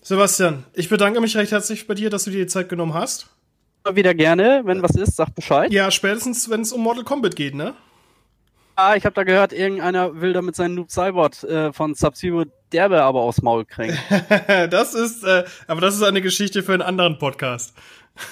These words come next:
Speaker 2: Ah, da können wir, können wir dann noch mal reden, wenn du heulst und deine Tränen weggewischt hast.
Speaker 1: Genau, äh, Toasty.
Speaker 2: <laughs>
Speaker 1: Salty.
Speaker 2: Auf jeden Fall.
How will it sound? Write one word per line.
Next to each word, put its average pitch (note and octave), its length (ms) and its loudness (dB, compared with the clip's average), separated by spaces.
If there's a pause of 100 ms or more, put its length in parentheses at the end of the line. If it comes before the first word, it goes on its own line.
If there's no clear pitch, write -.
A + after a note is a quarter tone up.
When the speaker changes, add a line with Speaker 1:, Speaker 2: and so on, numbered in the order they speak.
(100)
Speaker 2:
Ah, E3+ 240 4
da F3 80 2 (200)
können F3+ 120 2
wir, E3 480 4
können E3+ 140 -2
wir E3+ 80 -2
dann D#3+ 120 -2
noch D#3 80 0
mal E3 120 -4
reden, D#3 220 -4
wenn D3+ 100 -4
du C#3 120 0
heulst C3 420 -2
und - 420 -16
deine B2+ 200 -4
Tränen A#2+ 260 -8
weggewischt A2+ 400 -6
hast. A2+ 100 2
Speaker 1:
Genau, D#3 420 0
äh, D3+ 300 -6
Toasty. F4+ 500 2 (440)
Speaker 2:
<laughs> - 440 -20
Speaker 1:
Salty. G4 500 2
Speaker 2:
Auf D#4 140 -4
jeden C3+ 180 -2
Fall. A#2+ 220 -2